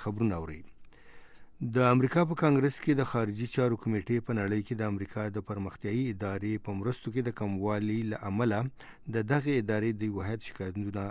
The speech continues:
اوریدلي دي. سپینه ماڼۍ د نوي کال په بودیجې کې د دغې ادارې د مرستو د کمولو پیشنهاد په داسې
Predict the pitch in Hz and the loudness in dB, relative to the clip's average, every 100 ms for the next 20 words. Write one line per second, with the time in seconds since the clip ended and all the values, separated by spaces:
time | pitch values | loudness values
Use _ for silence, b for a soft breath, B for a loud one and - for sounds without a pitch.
0 | 95 98 107 117 101 78 78 - - B | -4 -2 0 0 0 -4 -10 -14 -18 B
1 | B B B - 113 101 98 98 113 110 | B B B -6 -2 0 0 0 0 2
2 | 110 113 110 113 110 110 107 104 104 117 | 2 2 0 -2 -2 -2 -4 -4 -2 -2
3 | 123 135 117 110 127 127 120 107 110 113 | -2 -2 -4 -2 -2 -2 -2 -2 0 0
4 | 131 113 110 127 139 107 - 104 107 101 | 0 0 -2 -2 -2 -4 -4 -4 -2 -4
5 | 107 98 110 101 104 95 95 | -6 -6 -6 -4 -6 -6 -6